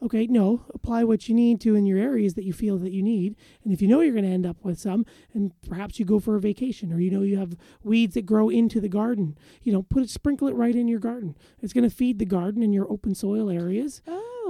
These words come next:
Speaker 1: Right, are now have exposed to the corn protein for that
Speaker 2: Okay.
Speaker 1: five to six weeks.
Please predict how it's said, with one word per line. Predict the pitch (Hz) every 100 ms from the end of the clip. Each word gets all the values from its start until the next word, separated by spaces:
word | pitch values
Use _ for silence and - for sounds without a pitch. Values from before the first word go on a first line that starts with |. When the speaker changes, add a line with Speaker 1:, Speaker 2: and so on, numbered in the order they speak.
| 240
Speaker 1:
Right, | 185 156
are | 202 185
now | 185 180
have | 175 180 180
exposed | 185 - 190 190 -
to | 196
the | 175
corn | - 196 190
protein | 190 180 202 220 233
for | 220
that | 202
Speaker 2:
Okay. | 220
Speaker 1:
five | 185 185 180
to | 185
six | 196 -
weeks. | 190 254 -